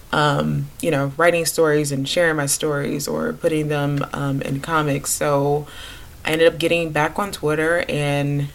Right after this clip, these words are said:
I don't, like, I'd heard from folks, like, that's a great space, that or Tumblr, to kind of find folks who are of the same mind, or, like, you know, just a community of s-, people who are trying to do the same thing that you are.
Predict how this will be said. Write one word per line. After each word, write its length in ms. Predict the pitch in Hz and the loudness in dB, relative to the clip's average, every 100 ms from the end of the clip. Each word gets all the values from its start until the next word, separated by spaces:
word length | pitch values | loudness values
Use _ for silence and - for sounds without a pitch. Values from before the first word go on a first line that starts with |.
| - - - - - | -14 -20 -20 -16 -4
I 60 | 156 | 0
don't, 140 | 147 | 0
like, 140 | 147 147 | 0 0
I'd 160 | 147 | 0
heard 300 | 143 151 151 | 0 2 2
from 120 | 160 | 0
folks, 320 | 151 147 147 - | -4 -2 -2 -4
like, 140 | 151 | -4
that's 260 | 147 147 - | -4 -6 -4
a 60 | |
great 300 | 156 151 - | -2 -2 0
space, 580 | - - 147 143 151 151 | -2 0 0 0 0 0
that 220 | - 151 | 2 0
or 100 | 156 | 0
Tumblr, 480 | 156 151 156 156 156 | -2 -2 0 0 0
to 100 | 151 | -2
kind 160 | 156 143 | -2 -2
of 80 | |
find 420 | 143 151 147 147 147 | 0 0 0 0 -2
folks 380 | - 151 - | -2 -2 -4
who 380 | - 143 147 143 143 - - - - - - - - - - - | -4 -2 0 -2 -6 -12 -12 -12 -12 -14 -14 -14 -14 -14 -6 4
are 140 | 403 | 4
of 80 | 311 | 6
the 60 | |
same 320 | 240 233 208 202 | 4 4 2 2
mind, 420 | 175 180 196 208 | 2 2 2 2
or, 280 | 170 160 156 | 2 2 0
like, 280 | 160 156 | 0 0
you 60 | 214 | 0
know, 140 | 196 | 0
just 180 | 170 175 | 0 -2
a 40 | - | -4
community 540 | 190 180 175 175 175 | -6 -4 -4 -2 0
of 280 | 165 160 156 | 2 2 -2
s-, 260 | - - - - | -4 -4 -4 -8
people 300 | 190 175 170 | -6 -2 -2
who 180 | 160 160 | 0 2
are 280 | 156 151 - - | 4 2 -2 -6
trying 240 | - 156 | -2 0
to 60 | 156 | 0
do 160 | 156 156 | 0 -2
the 100 | 156 | -2
same 280 | 156 156 151 | -2 -2 0
thing 180 | 156 | -2
that 220 | 151 156 160 | -2 -2 -2
you 160 | 151 | 0
are. 380 | 143 143 143 147 | 0 0 -2 -4